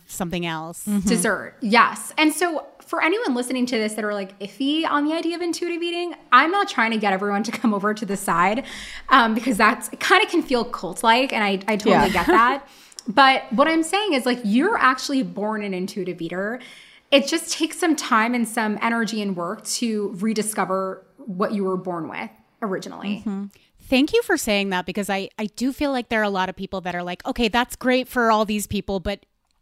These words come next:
Speaker 1: that could never be me. I'm built
Speaker 3: Yeah.
Speaker 1: differently. I'm
Speaker 3: Yes.
Speaker 1: wired differently."
Speaker 2: Mm-hmm.
Speaker 1: I mean, I used to think that about myself, that there was
Speaker 3: Me too.
Speaker 1: no way I could have a half gallon of ice cream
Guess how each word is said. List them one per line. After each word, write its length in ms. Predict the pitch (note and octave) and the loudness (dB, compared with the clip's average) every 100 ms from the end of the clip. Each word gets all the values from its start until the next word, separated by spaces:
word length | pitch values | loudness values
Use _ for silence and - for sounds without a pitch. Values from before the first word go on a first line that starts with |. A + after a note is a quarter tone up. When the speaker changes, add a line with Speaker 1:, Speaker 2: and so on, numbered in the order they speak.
| _ _ C#4 G#3 | _ _ -14 0
Speaker 1:
that 260 | B3+ B3+ | 2 2
could 220 | - C4+ A3 | 2 0 2
never 560 | A#3+ A#3 A3+ A#3 A3 | 4 4 4 2 0
be 220 | G#3+ A3 | 2 0
me. 360 | G#3+ G#3+ G#3 G3 | 2 2 2 0
I'm 240 | - G3+ G3+ | 0 -2 -2
built 260 | D#3+ G#3+ | -2 -2
Speaker 3:
Yeah. 100 | G3 G3 | -2 -4
Speaker 1:
differently. 680 | A3 G3 G#3+ G#3 - G3+ G3+ | -4 -4 -6 -10 -6 -4 -2
I'm 220 | G3 G3 | -4 -4
Speaker 3:
Yes. 80 | F#3+ | -4
Speaker 1:
wired 580 | F#3+ F#3+ F#3+ G3 G3 F3+ | 0 2 4 2 -2 -4
differently." 720 | F#3+ F3 G3 G3 D3+ F#3+ F#3+ | -6 -6 -6 -8 -8 -8 -6
Speaker 2:
Mm-hmm. 340 | F#3+ G3 F#3 G3 | -4 -2 -2 -2
Speaker 1:
I 80 | G#3 | 0
mean, 240 | G#3 G3+ - | 0 0 -2
I 120 | G3+ | 0
used 260 | G#3 G3+ | 0 -2
to 60 | G#3 | -4
think 240 | - F#3 | -4 -4
that 180 | F#3+ E3+ | 0 0
about 200 | E3+ E3 | 0 -4
myself, 420 | G#2+ E3 F#3+ E3+ - | -6 -10 -8 -8 -8
that 140 | E3 - | -12 -8
there 120 | G3+ | -6
was 180 | F#3 E3+ | -6 -6
Speaker 3:
Me 60 | |
too. 120 | F#3 G3+ | -4 0
Speaker 1:
no 160 | A3 | 4
way 340 | A3+ A3 G#3 F#3+ | 4 4 2 2
I 140 | F3 | 0
could 140 | F3+ | -6
have 280 | E3 F3+ F3 - | -4 -2 -2 -6
a 200 | F#3 F3+ | -6 -4
half 280 | E3 F#3 - | -2 -6 -2
gallon 340 | F#3 F3+ F3+ | -2 0 -2
of 80 | E3+ | -2
ice 240 | F3+ G3 | -4 -4
cream 400 | - F3+ E3+ E3 | -6 -8 -8 -10